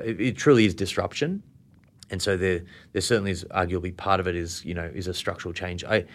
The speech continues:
at the same time, I think there's an element of it that is, there's extrapolation and overreaction and people potentially overpaying for some of these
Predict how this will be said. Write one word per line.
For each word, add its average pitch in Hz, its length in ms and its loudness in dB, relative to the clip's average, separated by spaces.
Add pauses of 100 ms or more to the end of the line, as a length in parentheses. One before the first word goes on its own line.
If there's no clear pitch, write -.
(200)
at 117 80 2
the 120 60 0
same 107 180 4
time, 104 160 2
I 95 80 2
think 101 160 -2
there's 101 140 2
an 110 60 2
element 101 280 2
of 87 120 0
it 87 100 -4
that 85 100 -2
is, 85 240 -8 (140)
there's 90 240 -2
extrapolation 85 920 -4
and 82 220 -14
overreaction 87 960 -4 (300)
and 98 160 0
people 92 540 2
potentially 127 720 4 (440)
overpaying 92 680 4
for 95 120 -6
some 92 220 -2
of 87 60 -2
these 87 260 -4